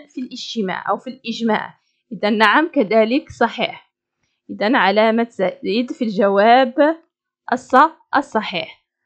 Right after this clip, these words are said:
الجملة الثالثة، مقرر الميزانية في اجتماع المجلس الجماعي يتولى الكلام عن الأمور المالية.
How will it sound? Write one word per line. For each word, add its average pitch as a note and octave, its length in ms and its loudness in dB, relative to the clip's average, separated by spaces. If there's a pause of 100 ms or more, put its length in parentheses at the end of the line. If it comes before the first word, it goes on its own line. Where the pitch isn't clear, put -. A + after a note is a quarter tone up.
(140)
الجملة D4 300 2
الثالثة، B3+ 680 0 (600)
مقرر E4 320 0
الميزانية C#4 540 2
في C4+ 100 -8
اجتماع B3 320 0
المجلس A#3+ 220 0
الجماعي A3+ 540 0
يتولى B3+ 400 4
الكلام C4+ 440 0
عن A#3+ 160 -2
الأمور B3+ 440 -2
المالية. G#3+ 680 0